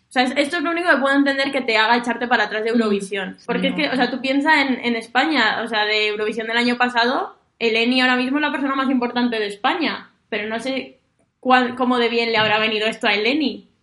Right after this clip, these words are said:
Speaker 1: que a-, hacer dos conciertos en el Orgullo y venir aquí a Fama.
Speaker 2: Es súper complicado y entiendo cien por cien lo de, pues eso, priorizar otras cosas y que los artistas consagrados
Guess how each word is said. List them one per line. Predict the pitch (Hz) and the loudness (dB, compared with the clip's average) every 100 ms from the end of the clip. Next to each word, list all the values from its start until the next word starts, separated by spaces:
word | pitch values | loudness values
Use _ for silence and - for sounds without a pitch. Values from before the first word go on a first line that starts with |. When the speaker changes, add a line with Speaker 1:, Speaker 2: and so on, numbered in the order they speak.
| _ | _
Speaker 1:
que | 226 226 220 220 214 | -2 0 2 2 0
a-, | 196 233 - 226 | 2 2 2 0
hacer | 240 233 | -2 -4
dos | 220 214 | -6 -6
conciertos | 220 196 208 214 | -6 -6 -6 -8
en | 208 202 | -8 -6
el | 202 | -6
Orgullo | 202 247 254 214 202 | -6 -4 -4 -4 -8
y | 220 | -12
venir | 220 220 208 | -8 -6 -4
aquí | 208 202 | -4 -4
a | 196 | -6
Fama. | - 151 117 - - | -4 -4 -4 -8 -12
Speaker 2:
Es | 180 | -10
súper | 214 214 | -8 -8
complicado | 202 180 180 175 | -8 -8 -10 -10
y | 196 | -8
entiendo | 190 190 196 | -6 -6 -8
cien | 196 | -8
por | 190 190 | -10 -10
cien | 196 | -6
lo | 208 | -4
de, | 202 180 | -4 -6
pues | 175 | -12
eso, | - 160 | -16 -16
priorizar | 160 165 170 175 | -12 -12 -10 -10
otras | 175 185 185 | -8 -8 -8
cosas | 196 196 196 | -10 -10 -10
y | 208 | -10
que | 175 | -10
los | 175 | -10
artistas | 175 170 160 165 | -14 -16 -16 -16
consagrados | 175 170 160 165 160 | -16 -14 -10 -10 -12